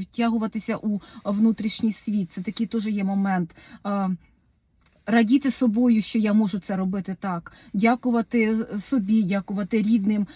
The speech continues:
а, дякувати богам, природі, так. Але ні в якому разі на цьому не зациклюватися і не шукати в цьому матеріальної вигоди тим-, тимчасової, тому що, розкручуючись, ми зможемо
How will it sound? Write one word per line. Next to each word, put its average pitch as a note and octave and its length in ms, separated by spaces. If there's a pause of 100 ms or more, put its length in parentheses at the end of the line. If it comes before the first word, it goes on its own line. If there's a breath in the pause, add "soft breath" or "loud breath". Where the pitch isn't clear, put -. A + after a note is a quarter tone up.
(160 loud breath)
а, G3 140
дякувати G#3 540
богам, G#3 460
природі, A3 680
так. F#3+ 340 (300 loud breath)
Але A#3 400
ні A3 200
в - 20
якому A3+ 340
разі A3+ 460
на G#3 160
цьому G#3 340
не G#3 280
зациклюватися A3 1000 (280 loud breath)
і A3 200
не A3 160
шукати G#3+ 440
в G3 40
цьому G#3+ 240
матеріальної G3 600
вигоди G#3 480 (220 loud breath)
тим-, G#3 160
тимчасової, G3 800
тому G#3+ 240
що, G#3 260 (260 loud breath)
розкручуючись, B3 1000
ми A3+ 300
зможемо G#3+ 680